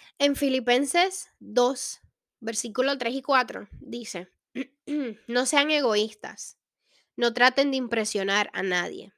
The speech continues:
sean humildes, es decir, considerando a los demás como mejores que ustedes.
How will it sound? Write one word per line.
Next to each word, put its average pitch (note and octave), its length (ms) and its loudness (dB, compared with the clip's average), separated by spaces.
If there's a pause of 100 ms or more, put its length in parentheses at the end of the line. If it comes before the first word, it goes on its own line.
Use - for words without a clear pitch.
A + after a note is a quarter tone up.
(500)
sean A3+ 380 -2
humildes, G#3 800 -4 (460)
es F#3+ 200 -2
decir, - 540 -6 (580)
considerando A3+ 920 0
a A#3+ 100 4
los G#3 240 -2
demás A3+ 640 -4 (1120)
como A#3 500 2
mejores B3 640 2
que G#3+ 160 -6
ustedes. - 880 -10